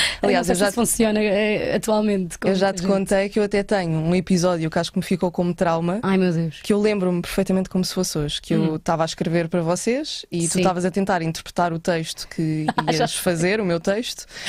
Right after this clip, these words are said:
Speaker 1: e de repente estás a ler o texto e dizes:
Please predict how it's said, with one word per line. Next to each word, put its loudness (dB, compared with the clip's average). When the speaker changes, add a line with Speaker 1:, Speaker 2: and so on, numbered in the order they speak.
Speaker 1:
e 4
de 0
repente 0
estás 0
a 2
ler 0
o -2
texto -2
e 2
dizes: -2